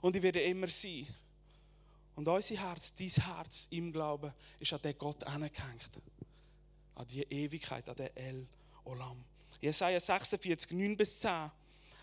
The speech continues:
Denkt zurück an das, was von Anfang an, von der Urzeit her gegolten hat. Ich bin Gott und sonst gibt's keinen. Es gibt keinen wie ich.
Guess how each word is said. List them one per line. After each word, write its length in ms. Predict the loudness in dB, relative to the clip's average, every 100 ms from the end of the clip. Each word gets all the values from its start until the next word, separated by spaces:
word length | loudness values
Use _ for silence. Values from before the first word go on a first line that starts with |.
| 10
Denkt 440 | 10 10 4 0 0 0
zurück 380 | 2 8 8 8
an 100 | 8
das, 380 | 10 12 10 6
was 160 | 4 4
von 160 | 6
Anfang 400 | 8 8 8 4
an, 220 | 6 6 4 -8 0
von 200 | 10 10
der 140 | 10 10
Urzeit 580 | 12 12 10 4 6 6
her 320 | 6 6 4 -2 -20 -20 -20 _ -16 8
gegolten 400 | 10 10 6 6
hat. 260 | 6 2 4
Ich 320 | 10 10 10 6 -6 -12 -4 4
bin 160 | 4 12
Gott 360 | 12 12 6 -2
und 200 | 0 4
sonst 280 | 6 6
gibt's 220 | 6 6 6
keinen. 480 | 8 8 8 4 2
Es 160 | 2 2
gibt 200 | 2 4
keinen 520 | 8 8 8 4 4
wie 340 | 6 8
ich. 80 | 6